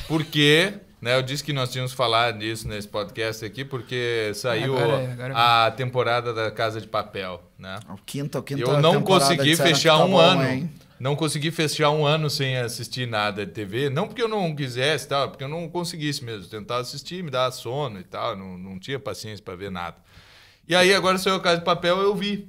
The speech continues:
Speaker 1: né?
Speaker 3: A quinta temporada?
Speaker 1: Isso, é
Speaker 3: Mas
Speaker 1: metade,
Speaker 3: tinha
Speaker 1: porque só saiu a metade, assim.
Speaker 3: Tá, mas tu tinha visto as outras temporadas?
Speaker 1: Claro, claro.
Speaker 3: Eu não consegui ver.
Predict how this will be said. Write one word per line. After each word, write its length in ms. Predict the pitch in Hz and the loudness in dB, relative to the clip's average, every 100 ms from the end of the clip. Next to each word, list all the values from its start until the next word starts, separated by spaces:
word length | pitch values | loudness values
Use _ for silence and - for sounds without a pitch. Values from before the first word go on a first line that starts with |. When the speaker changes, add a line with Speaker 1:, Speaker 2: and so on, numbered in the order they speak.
| - | -12
Speaker 1:
né? 240 | 110 127 113 | -8 -8 -8
Speaker 3:
A 80 | |
quinta 180 | 107 131 | -10 -8
temporada? 420 | 135 127 123 127 - | -6 -2 -2 -2 -2
Speaker 1:
Isso, 520 | 135 147 147 143 127 | 0 2 2 0 0
é 80 | 123 | 2
Speaker 3:
Mas 140 | 127 | 2
Speaker 1:
metade, 240 | 139 170 185 | 6 6 6
Speaker 3:
tinha 100 | - | 2
Speaker 1:
porque 220 | 139 143 | -4 -4
só 160 | 131 139 | -2 -2
saiu 200 | - 135 | 0 0
a 40 | |
metade, 460 | 139 139 143 135 117 | 0 0 4 4 4
assim. 260 | 104 110 101 | -6 -8 -4
Speaker 3:
Tá, 120 | 143 | -2
mas 380 | 151 131 - - | 0 -2 -4 -8
tu 140 | - | -10
tinha 220 | 127 - 147 | -4 -2 0
visto 200 | 156 156 | -2 -4
as 100 | 135 | -4
outras 180 | 139 - | -6 -6
temporadas? 680 | 131 123 117 131 135 - - | -4 -2 0 -2 -4 -8 -4
Speaker 1:
Claro, 340 | 113 101 117 | 0 2 0
claro. 240 | 98 92 | -2 -4
Speaker 3:
Eu 100 | 127 | -4
não 80 | 143 | -4
consegui 360 | 147 143 147 135 | -4 -4 -4 -4
ver. 180 | 117 | -6